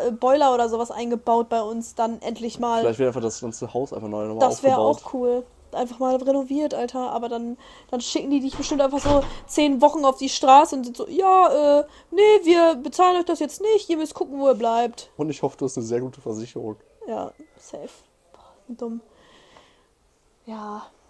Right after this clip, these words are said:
Speaker 1: naja. Ähm,
Speaker 2: So,
Speaker 1: aber
Speaker 2: ich
Speaker 1: auch
Speaker 2: muss
Speaker 1: nochmal ein anderes, ach, musst du
Speaker 2: Nee, ich hol mir
Speaker 1: kurz
Speaker 2: nur ein Wasser. Erzähl weiter.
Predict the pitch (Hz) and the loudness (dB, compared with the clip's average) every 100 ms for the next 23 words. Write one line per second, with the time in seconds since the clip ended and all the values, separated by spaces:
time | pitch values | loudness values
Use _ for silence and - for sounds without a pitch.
0 | _ _ _ _ _ 254 214 214 214 220 | _ _ _ _ _ -14 -14 -14 -18 -18
1 | 233 _ _ _ _ _ _ _ _ 269 | -20 _ _ _ _ _ _ _ _ -8
2 | 262 247 240 233 233 233 _ _ - 240 | -6 -6 -8 -8 -10 -12 _ _ -6 -4
3 | 240 247 254 247 240 233 220 160 285 233 | -4 -6 -6 -6 -4 -4 -4 -6 -4 -6
4 | 226 - 247 262 269 262 254 _ - 120 | -6 -10 -8 -8 -6 -8 -10 _ -8 -6
5 | 120 160 151 131 135 107 110 - 143 143 | -4 -2 -2 -2 -2 -2 -4 -6 -10 -8
6 | 107 | -8